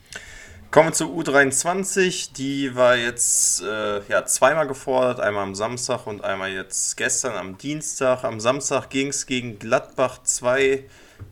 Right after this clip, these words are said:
Ja, ähm, zwei null Sieg, souverän gewonnen.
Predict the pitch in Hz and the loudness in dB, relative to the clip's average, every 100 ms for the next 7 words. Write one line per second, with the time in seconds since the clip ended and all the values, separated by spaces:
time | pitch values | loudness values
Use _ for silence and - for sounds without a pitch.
0 | - 95 92 - 101 117 104 101 95 95 | 2 4 4 0 -8 -2 0 0 -2 -8
1 | 95 - - _ _ _ - 123 123 123 | -12 -18 -20 _ _ _ 4 6 6 2
2 | 110 98 120 123 123 - - 117 113 107 | -4 -4 -4 -4 -6 -16 -12 -6 -4 0
3 | 110 110 104 90 110 113 113 | -2 0 -4 0 -2 -2 -8